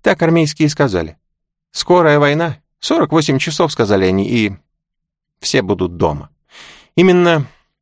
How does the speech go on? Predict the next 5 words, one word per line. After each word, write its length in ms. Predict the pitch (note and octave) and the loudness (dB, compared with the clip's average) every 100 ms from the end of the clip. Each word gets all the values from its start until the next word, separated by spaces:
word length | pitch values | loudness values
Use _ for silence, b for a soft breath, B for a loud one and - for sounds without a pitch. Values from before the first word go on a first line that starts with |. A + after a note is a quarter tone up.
| - | -2
это 300 | D3 F3+ E3 | 0 2 2
армейские 560 | A2+ A2 A2 - A#2+ A#2+ | 2 0 0 -2 -4 -4
сказали. 560 | - C3 A2 G2 G2+ _ _ _ | -2 -4 -4 -6 -10 _ _ _
Скорая 360 | - B3 G#3+ F3+ | -2 0 2 2
война». 400 | F3 E3+ D#3 | 0 0 -4